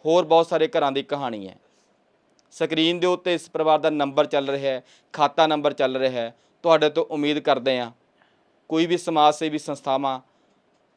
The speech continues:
ਇਸ ਬੱਚੇ ਦਾ ਭਵਿੱਖ ਤੈਅ ਕਰਨ ਤੇ ਇਹਨੂੰ ਚੰਗੀ ਅਗਲੇਰੀ ਜ਼ਿੰਦਗੀ ਹੈ ਜਿਹੜੀ, ਕਿਉਂਕਿ ਆਲਾ ਦੁਆਲਾ ਬਹੁਤ ਮਾੜਾ ਹੈ। ਕਿਤੇ ਇਹ ਨਾ ਹੋਵੇ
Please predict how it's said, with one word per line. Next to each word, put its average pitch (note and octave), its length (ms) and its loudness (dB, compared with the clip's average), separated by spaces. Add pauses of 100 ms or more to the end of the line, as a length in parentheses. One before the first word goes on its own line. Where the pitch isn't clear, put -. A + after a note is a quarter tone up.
(100)
ਇਸ D#3+ 180 -4
ਬੱਚੇ D3 360 -2
ਦਾ D3+ 100 0
ਭਵਿੱਖ D#3 420 -2 (380)
ਤੈਅ C#3+ 200 4
ਕਰਨ D3 440 -2 (260)
ਤੇ D#3 80 -2
ਇਹਨੂੰ E3 160 -2
ਚੰਗੀ D3+ 500 -4
ਅਗਲੇਰੀ D3 340 -2
ਜ਼ਿੰਦਗੀ C3+ 460 -2
ਹੈ C3+ 60 2
ਜਿਹੜੀ, B2 280 -6 (180)
ਕਿਉਂਕਿ E3 260 0
ਆਲਾ D#3+ 220 6
ਦੁਆਲਾ D#3+ 300 4
ਬਹੁਤ D3 340 0
ਮਾੜਾ C#3 280 2
ਹੈ। C3 160 0 (220)
ਕਿਤੇ E3 300 0
ਇਹ F3 40 -2
ਨਾ E3+ 160 4
ਹੋਵੇ D#3 360 2